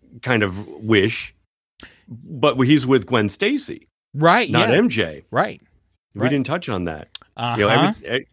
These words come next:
Speaker 1: e-, everyththing, you know,
Speaker 2: Oh, yeah, I
Speaker 1: uh,
Speaker 2: forgot all
Speaker 1: changes
Speaker 2: about
Speaker 1: for
Speaker 2: that.
Speaker 1: Peter as well.
Speaker 2: I forgot all about that.
Speaker 1: Yeah.
Speaker 2: You, you're absolutely
Speaker 1: Yeah.
Speaker 2: right, 'cause, yeah, we see
Speaker 1: Yeah.
Speaker 2: Peter Parker. He, and he has his son in, in this.
Speaker 1: He does, yes. I almost
Speaker 2: Yeah.
Speaker 1: forgot.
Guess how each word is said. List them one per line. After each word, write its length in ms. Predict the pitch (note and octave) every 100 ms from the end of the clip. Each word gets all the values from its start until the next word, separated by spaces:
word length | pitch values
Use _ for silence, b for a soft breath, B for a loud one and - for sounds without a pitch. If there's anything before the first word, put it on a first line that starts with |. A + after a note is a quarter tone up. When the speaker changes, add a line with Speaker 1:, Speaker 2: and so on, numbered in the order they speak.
| -
Speaker 1:
e-, 80 | C3
everyththing, 640 | B2+ B2+ C#3 C3+ C3 A#2 A2+
you 80 | A2+
know, 180 | G#2 G2+
Speaker 2:
Oh, 80 | F#3
yeah, 220 | A3+ A3+
I 60 | A3
Speaker 1:
uh, 80 |
Speaker 2:
forgot 280 | F#3+ F#3 F#3
all 120 | F#3+
Speaker 1:
changes 120 | F#3+ F3+
Speaker 2:
about 120 | F#3 C3
Speaker 1:
for 40 |
Speaker 2:
that. 160 | B2+ D3+
Speaker 1:
Peter 120 | D#3+
as 140 | C#3 A#2
well. 300 | D#3+ A2 F#2 b
Speaker 2:
I 120 | C#3+
forgot 400 | - C#3+ D3 D3
all 220 | D3 E3+
about 300 | G3+ G3 G3+ -
that. 60 |
Speaker 1:
Yeah. 200 | A#2+ C#3+
Speaker 2:
You, 120 | C3 D3
you're 240 | D3 D3
absolutely 400 | C#3 A2 C#3+ D#3+
Speaker 1:
Yeah. 40 | D3+
Speaker 2:
right, 320 | F#3+ B2 -
'cause, 300 | D#3 C3 C3
yeah, 180 | D3+ D3
we 160 | C3+ C3+
see 160 | -
Speaker 1:
Yeah. 80 | G2+
Speaker 2:
Peter 220 | G#2+ D#3+ D#3
Parker. 480 | D3 C3+ - D3 - B B
He, 180 | - D3
and 300 | E3+ E3+ G3
he 220 | - F3+
has 200 | E3 D#3+
his 160 | D3 C3+
son 680 | - - F3+ B3+ C3 F#2+ - _ _ _ _ _ -
in, 340 | B2+ A#2+ A#2
in 220 | B2+ A#2+
this. 140 | G#2+ G2
Speaker 1:
He 120 | C3+
does, 480 | C3 D#3 C3 E2+ -
yes. 400 | A2+ D3 - -
I 120 | F2
almost 80 | G#2
Speaker 2:
Yeah. 140 | C#3+
Speaker 1:
forgot. 340 | A#2+ B2 D3